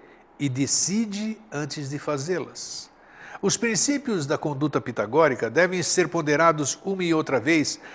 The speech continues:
até que sejam absorvidos em cada um dos níveis de consciência e nas práticas da rotina diária do aprendiz.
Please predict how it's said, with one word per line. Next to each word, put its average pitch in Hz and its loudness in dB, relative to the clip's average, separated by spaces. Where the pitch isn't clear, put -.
até 165 2
que 202 -2
sejam 185 4
absorvidos 160 0
em 131 -8
cada 160 4
um 170 -2
dos 165 -2
níveis 160 0
de 151 -4
consciência 175 -2
e 190 -6
nas 190 0
práticas 165 4
da 147 2
rotina 151 -2
diária 120 0
do 117 -4
aprendiz. 113 -10